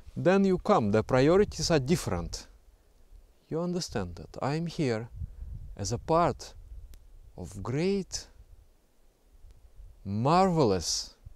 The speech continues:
structure and system, and being harmonious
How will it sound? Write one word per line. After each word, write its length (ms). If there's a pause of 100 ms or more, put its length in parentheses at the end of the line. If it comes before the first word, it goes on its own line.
(2750)
structure 840 (420)
and 160
system, 640 (1120)
and 320
being 320
harmonious 720